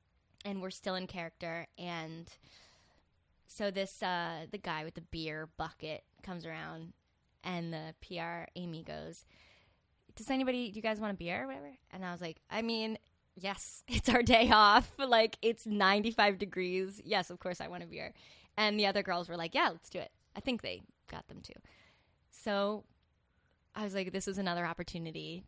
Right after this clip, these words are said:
to, <laughs> to make, like, what is this? Ooh, it's, you know, it's carbonated. I've never had beer." So, so that's,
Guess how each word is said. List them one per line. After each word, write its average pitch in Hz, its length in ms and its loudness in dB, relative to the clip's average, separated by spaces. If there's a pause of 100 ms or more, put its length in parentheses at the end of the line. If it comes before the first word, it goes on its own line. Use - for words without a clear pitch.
to, 151 460 -12 (440)
<laughs> - 460 -12
to 196 100 -4
make, 165 340 -8
like, 156 260 -8 (100)
what 175 260 -2
is 254 160 2
this? 349 260 4
Ooh, 320 380 8
it's, - 360 4
you 233 180 -2
know, 196 260 -4 (100)
it's - 100 -12
carbonated. 226 840 4 (540)
I've 254 100 0
never 277 200 0
had 294 220 -2
beer." 175 280 -4 (420)
So, 202 460 4 (500)
so 214 120 -2
that's, 196 420 0